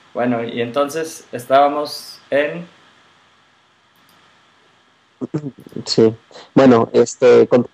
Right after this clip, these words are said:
Speaker 2: sí, lo, lo que te comentaba es que el día de hoy, eh, este, también esta juventud a la que nos estamos dirigiendo, bueno, este, eh, digo, al día de hoy existen muchos problemas de, de, de, em,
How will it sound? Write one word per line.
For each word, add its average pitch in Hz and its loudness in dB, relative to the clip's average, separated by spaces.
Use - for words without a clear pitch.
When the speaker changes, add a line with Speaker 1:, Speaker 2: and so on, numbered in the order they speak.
Speaker 2:
sí, 175 4
lo, 156 6
lo 156 2
que 160 -2
te 151 -4
comentaba 175 2
es 208 -2
que 233 0
el 214 0
día 208 0
de 208 2
hoy, 196 4
eh, 143 -2
este, 143 -2
también 143 0
esta 160 -6
juventud 135 0
a 143 4
la 139 -2
que - -8
nos 113 -6
estamos 127 -4
dirigiendo, 127 -2
bueno, 120 -2
este, 117 0
eh, - -8
digo, 143 4
al 143 6
día 156 6
de 165 6
hoy 160 6
existen 156 -2
muchos 147 -6
problemas 123 0
de, 120 -4
de, 117 -4
de, 113 0
em, 110 -4